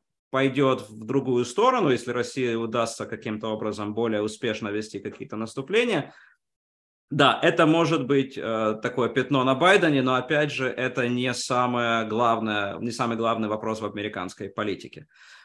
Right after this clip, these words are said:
А, по-, политика Байдена, если так попытаться её просуммировать, э, это полностью на стороне Украины, но с-, в правительстве сидят, а, а, в правительстве сидят профессионалы,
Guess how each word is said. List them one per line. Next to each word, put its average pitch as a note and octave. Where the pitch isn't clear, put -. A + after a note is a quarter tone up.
А, G#2
по-, -
политика E3+
Байдена, C#3+
если A#2+
так A2+
попытаться A#2
её A2
просуммировать, C3
э, G2
это B2
полностью D#3+
на D#3
стороне C#3
Украины, G#2
но A2+
с-, -
в A2+
правительстве C3+
сидят, A#2+
а, G#2
а, G2+
в -
правительстве C#3
сидят B2+
профессионалы, A#2